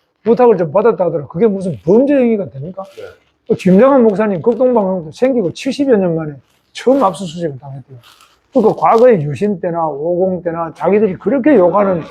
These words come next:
Speaker 1: 어느 정권에서도 없었던 종교 탄압을 지금 또 막 진행하고 있습니다.
Speaker 2: 네.
Speaker 1: 또 자기네들 말 안 듣고 좀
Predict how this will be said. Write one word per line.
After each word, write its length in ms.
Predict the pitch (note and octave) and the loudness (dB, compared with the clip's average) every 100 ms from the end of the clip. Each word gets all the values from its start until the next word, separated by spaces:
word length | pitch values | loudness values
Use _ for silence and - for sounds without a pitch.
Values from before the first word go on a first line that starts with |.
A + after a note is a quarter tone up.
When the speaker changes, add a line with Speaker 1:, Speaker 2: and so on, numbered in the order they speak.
| - - - | -16 -18 -4
Speaker 1:
어느 340 | - D#4 E4 A#3+ | 2 4 6 4
정권에서도 960 | F3 F#3+ F#3 G3+ F#3+ D#3 F#3+ F#3 D3+ | 2 -2 0 -2 -2 -4 -4 -4 -4
없었던 520 | F3 F#3 E3+ E3+ D#3+ C3+ | -6 -8 -10 -8 -10 -8
종교 340 | C#3+ E3 A#3+ | -2 2 2
탄압을 380 | G#3 B3+ D#4+ E4 | 2 0 0 -4
지금 200 | - A#3+ A3+ | -6 -8 -6
또 80 | |
막 180 | F#3+ F3 | -10 -12
진행하고 380 | - E3 D#3+ C#3+ | -10 -8 -8 -10
있습니다. 320 | B2 D3 C3+ | -14 -14 -8
Speaker 2:
네. 80 | G#2 - - _ _ - | -6 -8 -14 _ _ -2
Speaker 1:
또 80 | A3+ | 2
자기네들 640 | F#3+ A#3+ D4 C4+ A#3 E3+ - _ - | 2 4 4 4 4 2 -4 _ -2
말 200 | E3 G#3 | 0 2
안 160 | G#3 G3+ | 2 0
듣고 300 | G3+ F#3+ C#3+ - _ _ _ | -2 -2 -4 -6 _ _ _
좀 260 | - F#3 D#3+ | -6 -6 -6